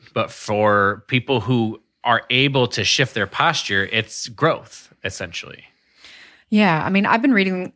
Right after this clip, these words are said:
Speaker 2: this book called Emergent Strategy for a little while, and it essentially speaks to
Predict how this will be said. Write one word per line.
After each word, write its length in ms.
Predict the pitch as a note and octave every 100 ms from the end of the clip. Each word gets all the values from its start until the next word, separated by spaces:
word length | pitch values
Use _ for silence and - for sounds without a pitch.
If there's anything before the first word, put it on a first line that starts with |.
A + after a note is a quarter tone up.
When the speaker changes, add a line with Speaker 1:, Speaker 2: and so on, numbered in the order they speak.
| -
Speaker 2:
this 140 | F3 E3+
book 200 | E3+ -
called 180 | E3+
Emergent 400 | E3+ D#3+ D#3+ -
Strategy 480 | D#3 D3+ D#3 E3 C#3+
for 160 | D3+ E3
a 60 |
little 180 | E3 D#3
while, 320 | D3+ D3 D3
and 160 | C#3+ E3
it 180 | E3 -
essentially 760 | - G#3+ A3 A3+ G3+ F#3 G3 -
speaks 640 | - - - F3+ E3+ - -
to 540 | G3+ E3 D#3+ D#3+ D#3+